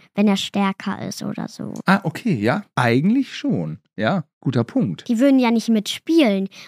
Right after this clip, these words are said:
Speaker 1: und ganze Zeit neben denen stehen. Das bedeutet, der könnte ja auch einfach auf das Klettergerüst oder so gehen und das Kind mitnehmen.
Speaker 2: Ah, okay, davon, davon sprichst du jetzt. Genau, das ist natürlich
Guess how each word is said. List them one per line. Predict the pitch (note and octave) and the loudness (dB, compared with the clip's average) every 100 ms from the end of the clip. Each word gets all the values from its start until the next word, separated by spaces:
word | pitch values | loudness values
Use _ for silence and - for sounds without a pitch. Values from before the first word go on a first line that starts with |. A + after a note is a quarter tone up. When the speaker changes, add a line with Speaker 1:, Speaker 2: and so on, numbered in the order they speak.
| - | -4
Speaker 1:
und | A3 G#3+ | -4 0
ganze | A#3 A3+ - | 0 0 -2
Zeit | - A3+ G3 | -2 -2 0
neben | A#3+ D#4 B3+ G3+ | 2 4 4 2
denen | G3 G3 G3 | 0 -2 -4
stehen. | - - F#3+ F#3+ F#3+ - - - | -6 -6 -4 -4 -6 -10 -20 -18
Das | G#3+ | -4
bedeutet, | A3 G#3+ G#3+ A3 G#3+ | -2 2 0 0 -2
der | A3 | -2
könnte | - A#3 A3 | 2 0 2
ja | G3+ F#3+ | 2 2
auch | G#3 | 2
einfach | G3+ G3+ G3+ | -4 -4 -6
auf | G3 - | -6 -6
das | G3+ G3+ - - | -8 -8 -12 -10
Klettergerüst | G3 G3 A3+ B3+ C4+ C#4+ - | -8 -6 -4 -2 0 0 0
oder | D4 C4+ | 0 2
so | C#4+ D4 | 2 0
gehen | C#4+ C#4 C4+ - | 2 2 2 0
und | - G#3 | -4 -4
das | G#3 G#3 | -4 -6
Kind | - B3 - | -2 -2 -2
mitnehmen. | F#3+ - F3+ F#3+ G3 G3+ - - C#3+ | -6 -8 -8 -6 -6 -10 -10 -10 -4
Speaker 2:
Ah, | C3+ F3 | 0 0
okay, | F3+ - G3+ C3+ | 0 2 4 4
davon, | B2+ C#3 C#3 A#2 | 4 2 2 2
davon | - D#3+ - A2 | 0 0 0 -8
sprichst | - - - F#2+ - G2+ | -10 -10 -8 -8 -8 -6
du | F2+ | -2
jetzt. | F2 F2 E2+ - - | -2 -4 -6 -12 -4
Genau, | G2+ G#2 F2+ | -2 0 -2
das | D#2+ E2+ | -6 -10
ist | F#2+ | -6
natürlich | E2+ F2 E2+ | -6 -4 -6